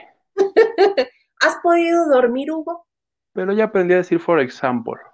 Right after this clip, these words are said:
Speaker 1: <laughs>
Speaker 2: Excelente.
Speaker 1: What is
Speaker 2: Lupita, <laughs> Lupita Lo-, Robles.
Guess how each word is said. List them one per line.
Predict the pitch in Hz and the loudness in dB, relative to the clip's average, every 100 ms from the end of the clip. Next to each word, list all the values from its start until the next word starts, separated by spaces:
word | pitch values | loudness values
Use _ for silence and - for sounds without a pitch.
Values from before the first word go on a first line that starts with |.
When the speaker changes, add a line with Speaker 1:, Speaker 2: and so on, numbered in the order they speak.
| _ _ - - _ | _ _ -20 -20 _
Speaker 1:
<laughs> | - - - 370 - 370 - 320 - - 381 403 - 381 - | -4 -2 -2 -2 2 0 2 2 2 2 2 0 -4 -4 0
Speaker 2:
Excelente. | - 175 - 151 143 123 107 113 - - - | -2 -2 -2 -2 0 -2 -4 -8 -18 -8 -4
Speaker 1:
What | 175 - - - _ - - 466 622 587 | -4 -6 -10 -12 _ -20 -6 0 2 4
is | 523 381 - | 2 -2 0
Speaker 2:
Lupita, | 349 440 339 523 - - _ _ 302 277 _ - | 2 4 2 -4 -10 -12 _ _ -20 -20 _ -20
<laughs> | - - 226 262 277 320 320 | -14 -4 -2 0 0 2 2
Lupita | 262 208 208 196 180 | 2 0 -2 -2 0
Lo-, | 160 143 131 143 | 0 -2 -4 -6
Robles. | 139 127 120 120 - | -4 -4 -6 -12 -16